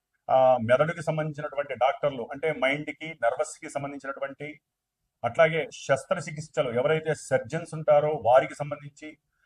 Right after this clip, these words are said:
ఆయుర్వేదంలో కూడా నూతన విప్లవము,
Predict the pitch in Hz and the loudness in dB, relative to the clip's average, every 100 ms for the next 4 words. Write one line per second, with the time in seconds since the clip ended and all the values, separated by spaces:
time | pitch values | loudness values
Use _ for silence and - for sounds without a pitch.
0 | _ _ - 92 139 180 180 180 170 160 | _ _ -8 2 2 2 2 2 2 0
1 | 156 151 139 143 151 127 139 160 160 135 | -2 -2 2 6 6 4 -2 -2 -2 -4
2 | - 156 156 156 156 180 | -4 0 0 0 -2 -4